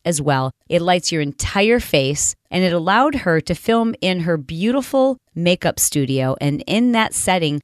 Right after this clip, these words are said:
she's in a place that represents her brand. Now, once you set up your camera, you have to go back and see, all right, what does this look like all framed up? Because if you don't do that, if you don't follow through on that one single step,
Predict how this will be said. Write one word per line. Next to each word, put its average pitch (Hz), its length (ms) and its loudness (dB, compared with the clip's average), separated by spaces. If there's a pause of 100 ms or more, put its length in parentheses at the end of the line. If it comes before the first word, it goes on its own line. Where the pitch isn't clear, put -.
(140)
she's 214 480 0
in 226 140 0
a 240 100 0
place 240 360 -2
that - 120 -2
represents 160 680 -2
her 185 160 -2
brand. 165 540 -2 (180)
Now, 175 160 2
once 180 320 0
you - 60 -4
set 240 160 0
up 240 120 -2
your 196 80 -2
camera, 254 340 -2
you 190 140 0
have - 220 -2
to 196 160 0
go 175 300 0
back 170 420 0
and 160 180 0
see, 175 380 0 (220)
all 208 60 2
right, 196 120 2
what 247 120 2
does 320 100 -4
this 294 180 -4
look 226 160 -2
like 160 240 2
all 165 180 2
framed 160 400 -2
up? - 280 0 (300)
Because 202 280 0
if 202 80 -2
you 220 80 2
don't 320 260 0
do 285 240 2
that, 151 220 2
if 147 100 -4
you 196 80 2
don't 240 160 0
follow 226 300 0
through 214 180 -2
on 175 60 -2
that 147 160 -2
one 160 400 -2
single 151 340 -4
step, - 400 0